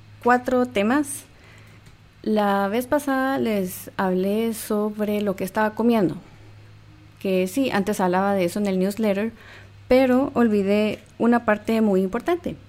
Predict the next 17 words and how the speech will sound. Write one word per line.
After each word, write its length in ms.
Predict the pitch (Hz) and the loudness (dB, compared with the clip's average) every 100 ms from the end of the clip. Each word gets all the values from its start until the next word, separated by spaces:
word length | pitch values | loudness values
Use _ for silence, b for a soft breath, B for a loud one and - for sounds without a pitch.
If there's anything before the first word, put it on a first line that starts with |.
| - B B B B B - - | -20 B B B B B -20 -4
que 600 | 240 240 254 247 196 202 | -2 0 0 0 -2 -2
es 140 | 202 | -2
el 220 | 202 196 | -2 -2
de 280 | 180 180 175 | 0 0 0
la 120 | 185 196 | -2 0
música. 420 | 269 277 - - - - - | 2 0 -6 -12 -18 -20 -4
Bueno, 240 | - 196 - B B B B - - - - - | -2 -2 -6 B B B B -20 -20 -20 -18 -6
y 240 | 196 185 | -2 -2
podcast 720 | 185 202 208 - 208 214 208 | -2 -4 -4 -2 0 0 0
y 60 | 190 | -2
otras 260 | 190 196 | 0 -2
cosas 260 | - 196 196 | -2 -4 -2
que 80 | 202 | -2
también 260 | 180 175 | 0 0
se 100 | 185 | 0
pueden 200 | 180 175 | 0 2
escuchar. 380 | 170 180 277 269 | 0 -2 -4 -4